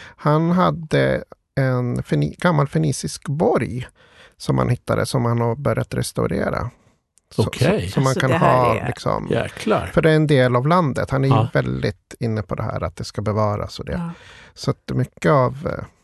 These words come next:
Speaker 1: pengarna går till det här,
Speaker 2: Ja.
Speaker 1: ja, restaureringen av borgen.
Speaker 2: Ja.
Speaker 3: Det är
Speaker 2: Vad
Speaker 3: så
Speaker 2: roligt.
Speaker 3: coolt.
Speaker 2: Roligt.
Speaker 3: Ja, men det där
Speaker 2: Mm.
Speaker 3: påvisar ju också, alltså, vin är ju så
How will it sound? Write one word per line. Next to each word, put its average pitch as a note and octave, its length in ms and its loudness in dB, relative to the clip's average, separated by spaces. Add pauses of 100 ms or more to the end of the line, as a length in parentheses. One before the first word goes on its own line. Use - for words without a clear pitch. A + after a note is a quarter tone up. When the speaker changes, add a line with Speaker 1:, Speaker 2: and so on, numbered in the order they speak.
(280)
Speaker 1:
pengarna A#2+ 340 0
går A2 180 -2
till G#2+ 260 -6
det - 80 -4
här, - 160 -6 (600)
Speaker 2:
Ja. F#2+ 180 0
Speaker 1:
ja, C3 200 2
restaureringen A2+ 580 0
av G#2+ 60 0
borgen. B2+ 380 -2 (180)
Speaker 2:
Ja. G#2 160 2 (280)
Speaker 3:
Det G#3+ 120 2
är - 40 8
Speaker 2:
Vad D3 120 8
Speaker 3:
så G3 140 8
Speaker 2:
roligt. D3+ 160 4
Speaker 3:
coolt. - 480 -8
Speaker 2:
Roligt. C3 500 0 (680)
Speaker 3:
Ja, G#3+ 60 -2
men C4+ 100 4
det C#4+ 80 2
där D#4+ 140 6
Speaker 2:
Mm. F#3 220 2
Speaker 3:
påvisar D4+ 440 4
ju C4 80 6
också, G#3 400 2 (120)
alltså, A3 200 2
vin C#4+ 440 2 (120)
är C#4+ 260 2
ju A#3 300 4
så A3+ 360 0